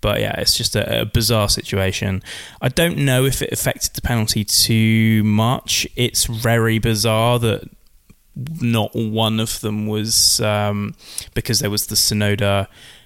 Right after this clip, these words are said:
incident, there was the, uh, alleged impeding of, uh, Logan Sargent and impe-, apparent impeding, uh, when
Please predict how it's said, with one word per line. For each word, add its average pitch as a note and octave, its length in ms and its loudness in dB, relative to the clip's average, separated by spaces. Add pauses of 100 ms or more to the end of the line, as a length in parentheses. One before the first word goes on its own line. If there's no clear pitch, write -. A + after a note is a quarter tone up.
(320)
incident, G#2 640 -2 (220)
there G2+ 100 0
was G2 220 0
the, G2+ 360 2
uh, G#2+ 600 0
alleged G#2 500 -2
impeding G2+ 500 0
of, G2 140 -4
uh, G#2+ 340 -2
Logan A2 300 -4
Sargent A2 600 -4
and G#2 480 -4
impe-, - 320 -4
apparent A2 400 -2
impeding, G2+ 600 0
uh, G#2 500 0
when G2+ 640 0